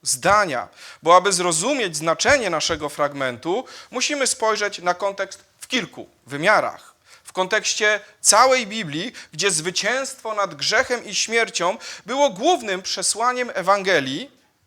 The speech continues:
ale nawet wcześniej, w Starym Testamencie, już w raju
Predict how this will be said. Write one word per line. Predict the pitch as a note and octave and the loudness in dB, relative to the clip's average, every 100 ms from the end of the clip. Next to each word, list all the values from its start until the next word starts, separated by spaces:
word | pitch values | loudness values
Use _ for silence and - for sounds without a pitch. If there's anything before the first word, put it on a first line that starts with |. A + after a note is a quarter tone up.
| _ - - - | _ -18 -10 4
ale | G#3 C4 B3 | 6 8 6
nawet | B3+ C4+ C4 C4 | 4 4 2 -2
wcześniej, | - A3+ G#3+ D#3 | -4 -2 -2 -6
w | - | -4
Starym | B3 A#3 A3 | -2 -2 -2
Testamencie, | G#3 - A#3 A3+ G3 D#3+ | -8 -6 -6 -6 -6 -6
już | F3 D4 B3+ E3+ | 0 2 2 -2
w | D3+ | -2
raju | F3+ A#3+ B3 F#3+ D#3 E3+ | 6 8 8 6 2 0